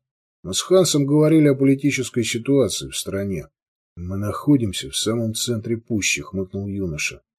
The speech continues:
"Какое нам дело до политической ситуации? Пусть у императора голова болит", покосился на ментора и добавил, "чтоб его продление продлилось вечно".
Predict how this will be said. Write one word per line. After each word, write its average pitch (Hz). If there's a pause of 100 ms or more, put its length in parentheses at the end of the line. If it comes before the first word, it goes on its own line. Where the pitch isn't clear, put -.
(140)
"Какое 151
нам 156
дело 117
до 95
политической 120
ситуации? 113 (520)
Пусть -
у 165
императора 139
голова 139
болит", 85 (260)
покосился -
на 95
ментора 127
и 92
добавил, 104 (300)
"чтоб 98
его 92
продление 104
продлилось 90
вечно". 85